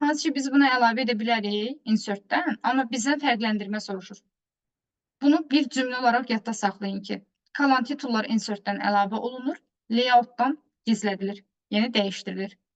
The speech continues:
fərqləndirilir. Layout da hardadır? Dəqiqliyinə kimi yerin bilməsəz belə, tabın adını bilin. Bu əmri deyir. Headers and footers, different, odd and even,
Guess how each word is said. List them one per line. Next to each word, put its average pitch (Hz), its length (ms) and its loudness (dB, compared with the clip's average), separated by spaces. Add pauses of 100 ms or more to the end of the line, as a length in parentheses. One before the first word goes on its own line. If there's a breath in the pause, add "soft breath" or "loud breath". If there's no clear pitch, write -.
(160)
fərqləndirilir. 190 640 -4 (420)
Layout 302 340 2
da 285 120 0
hardadır? 226 540 0 (520)
Dəqiqliyinə 294 720 0
kimi 269 260 -2
yerin 262 240 -2
bilməsəz 240 560 -4
belə, 190 240 -8 (300)
tabın 254 320 2
adını 226 220 0
bilin. 196 240 -4 (640)
Bu 214 100 0
əmri 190 320 0
deyir. 196 340 -4
Headers 240 440 -2
and 202 200 -6
footers, 285 480 -6 (400)
different, 285 480 -2
odd 233 220 0
and 208 300 0
even, 208 320 -4